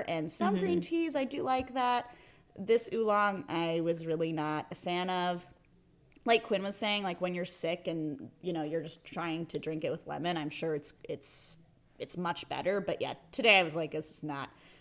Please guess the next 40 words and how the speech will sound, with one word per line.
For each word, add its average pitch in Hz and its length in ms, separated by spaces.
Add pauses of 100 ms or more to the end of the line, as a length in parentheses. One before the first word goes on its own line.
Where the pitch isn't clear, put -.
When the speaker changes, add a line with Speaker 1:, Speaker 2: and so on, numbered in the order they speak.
(140)
Speaker 1:
what 196 160
I 160 100
wanted." 170 460
The 185 680 (340)
uh, 160 220
peach 330 340
oolong 165 520
one 160 180
that 147 100
I 147 80
have, 143 240
I 135 100
love. 151 360
I 156 60
just - 180
finished 156 280
that 151 200
one. 156 120
I 175 80
think - 180
the 185 80
peach - 360
really 165 220
complements 185 600
it. 233 200 (280)
And 185 160
sometimes, 285 760 (120)
we 208 100
talked 247 300
about 190 200
this 185 200
when 180 80
we 175 100
did 175 140
our, 156 340
um, 156 440 (140)
Wawa 180 600
iced - 300
teas. 269 420 (360)
Sometimes 254 580